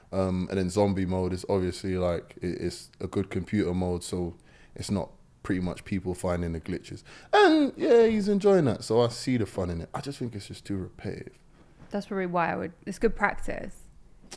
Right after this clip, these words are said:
Speaker 1: True.
Speaker 2: 'Cause I can aim at things and they're not really shooting me back that often.
Speaker 1: <laughs> To just move in mad slow.
Speaker 2: Yeah. Sometimes, you know what I do with Call of Duty is I,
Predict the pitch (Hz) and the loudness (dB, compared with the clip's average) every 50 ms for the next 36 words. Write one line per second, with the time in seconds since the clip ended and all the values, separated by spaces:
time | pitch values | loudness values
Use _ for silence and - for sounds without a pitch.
0 | - - - - - 202 214 226 220 240 233 - - 208 202 202 202 185 175 - | -18 -18 -16 -10 -4 2 4 4 6 6 4 2 2 2 2 2 2 0 0 -2
1 | - - - - - - - - 190 175 175 175 175 175 180 170 - - - - | -2 -4 -4 -4 -4 -6 -6 -6 -4 0 2 2 2 2 2 0 0 -2 -8 -18
2 | - _ - - - - 185 185 185 180 175 170 - - 180 170 - 170 170 175 | -20 _ -20 -20 -14 -10 -6 -4 -4 -2 -2 -4 -4 -4 -4 -4 -4 -4 -4 -4
3 | - 165 160 - - - - - - - - 170 - - - - - 196 185 - | -2 -2 -2 -2 -4 -8 -8 -8 -6 -6 -6 -8 -8 -10 -10 -8 -8 -10 -10 -12
4 | - - - - - - - - - - 151 147 92 95 95 95 101 98 92 87 | -14 -14 -14 -14 -14 -14 -12 -8 -6 -4 -4 -4 -4 -4 -2 -2 0 0 0 -2
5 | 90 90 85 95 98 98 95 95 90 - - - 101 - 185 175 170 - 95 90 | -2 -4 -2 -2 0 0 0 -2 -4 -6 -6 -4 0 2 2 2 2 2 0 -2
6 | 90 - 277 269 285 277 311 294 277 269 - 277 302 294 269 226 226 220 - 233 | 2 6 8 10 10 10 10 10 10 8 6 6 8 10 10 10 10 8 8 4
7 | 208 202 196 190 - - 214 190 185 180 196 185 175 - - 156 156 - - 180 | 4 4 2 2 0 0 0 0 0 0 0 0 0 0 0 -2 -2 -2 -2 0
8 | 190 | 0